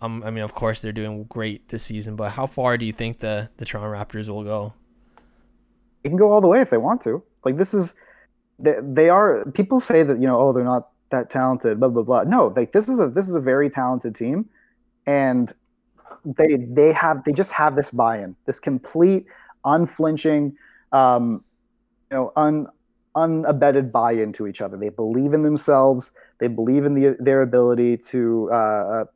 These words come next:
Speaker 2: to be, they believe in the fact that they are champions. They believe in their ability to be champions again.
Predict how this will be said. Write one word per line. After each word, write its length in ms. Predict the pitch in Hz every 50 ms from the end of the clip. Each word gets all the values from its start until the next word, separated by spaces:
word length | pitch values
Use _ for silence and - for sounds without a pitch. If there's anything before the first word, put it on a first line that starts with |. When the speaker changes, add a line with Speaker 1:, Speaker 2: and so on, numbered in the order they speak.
| _ _
Speaker 2:
to 80 | - -
be, 260 | 123 120 131 135 127
they 200 | - 127 131 147
believe 360 | 147 139 147 160 185 190 165
in 440 | 160 - 160 156 151 147 139 139 127 -
the 100 | 131 147
fact 240 | - - 143 143 143
that 100 | 147 120
they 120 | 127 123
are 140 | 131 147 156
champions. 400 | 151 - 143 123 117 131 120 113
They 100 | 123 123
believe 280 | 113 - 123 123 127 120
in 60 | 123
their 120 | 127 123
ability 280 | 117 110 117 113 113 110
to 80 | 110
be 120 | 101 110 107
champions 440 | - - 123 117 - - 117 104 110
again. 360 | 104 107 113 113 120 147